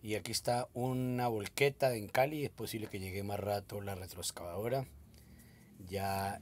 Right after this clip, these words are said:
eh, ahora más rato vamos a ver allá en el tanque el joven, que ayer destaqueó un poco el, el tanque, pero con la lluvia de hoy posiblemente esté taponado.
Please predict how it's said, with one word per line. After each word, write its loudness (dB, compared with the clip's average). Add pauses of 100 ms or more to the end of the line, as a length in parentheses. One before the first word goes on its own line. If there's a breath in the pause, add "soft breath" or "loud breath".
eh, -2
ahora -2
más -2
rato -4
vamos -4
a -4
ver -4 (120)
allá -6
en -4
el -8
tanque -10
el -12
joven, -4 (520 loud breath)
que 0
ayer 2
destaqueó -2
un -4
poco -4
el, -6 (160)
el -10
tanque, 0
pero -4
con -4
la -2
lluvia -2
de -2
hoy -4 (400 loud breath)
posiblemente -6
esté -4
taponado. -4